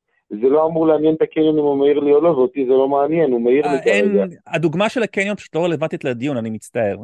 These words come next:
Speaker 2: אני אומר, אני
Speaker 1: עוד
Speaker 2: מנסה לה-
Speaker 1: פעם, אתה כל פעם עושה את זה מחדש, אתה לוקח דוגמאות ומרסק אותם, למה אתה עושה את זה?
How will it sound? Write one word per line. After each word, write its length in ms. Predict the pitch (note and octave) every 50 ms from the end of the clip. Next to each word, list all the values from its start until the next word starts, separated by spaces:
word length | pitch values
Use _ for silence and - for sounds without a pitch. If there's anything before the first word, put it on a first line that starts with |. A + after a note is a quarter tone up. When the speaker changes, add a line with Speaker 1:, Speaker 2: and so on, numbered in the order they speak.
| A#2+ _ _ -
Speaker 2:
אני 200 | C3+ C#3+ E3+ G3
אומר, 220 | G#3+ G3 G3 F#3 E3+ - -
אני 120 | C#3+ F3+
Speaker 1:
עוד 100 | G#3 -
Speaker 2:
מנסה 160 | D3+ D#3 G3 F3
לה- 220 | D#3+ C#3+ C#3+ D3
Speaker 1:
פעם, 120 | C#3 B2+ A#2+ A#2
אתה 160 | - - C3 B2+ B2+ -
כל 200 | - F3 F3+ F3+ E3
פעם 240 | - F3+ F3 E3+ E3
עושה 300 | D#3 C#3+ _ - D#3+ D#3
את 60 | D3+ C3
זה 100 | C#3 C3+
מחדש, 440 | C3+ C3+ - C3 B2 A#2+ B2 A#2+ -
אתה 80 | - A#2
לוקח 300 | A2+ A2 - D#3+ E3 - D3
דוגמאות 440 | C3+ B2 A#2 B2 C3 C#3 E3 E3 D#3
ומרסק 560 | C3+ B2+ B2 A2 G#2+ G#2+ - - B2 A2 -
אותם, 320 | G#2+ G2 - F#2 F#2 G#2
למה 180 | B2 C3 C#3 C#3+
אתה 140 | - - A#2
עושה 320 | G#2 G2+ _ - G2 F#2
את 100 | F2+ F2+
זה? 80 | -